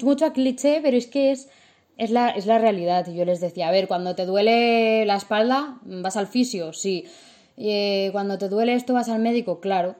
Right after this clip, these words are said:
Pues ya está, en el momento en el que tú te notas un malestar de estos que dices, "Uf,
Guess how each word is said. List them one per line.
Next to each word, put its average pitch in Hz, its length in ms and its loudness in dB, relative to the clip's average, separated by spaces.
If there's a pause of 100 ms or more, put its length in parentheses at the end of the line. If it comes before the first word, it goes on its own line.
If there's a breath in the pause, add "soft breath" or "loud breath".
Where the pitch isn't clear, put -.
Pues 196 120 -8
ya 233 80 2
está, 277 340 0
en 240 80 2
el 214 80 0
momento 233 300 0
en 302 80 0
el 269 100 2
que 226 100 -2
tú 254 240 -4 (460 loud breath)
te 226 100 2
notas 254 380 0 (340)
un 247 120 4
malestar 226 500 2
de 214 80 -2
estos 254 260 -4
que 208 120 -4
dices, 190 500 -8
"Uf, - 340 -18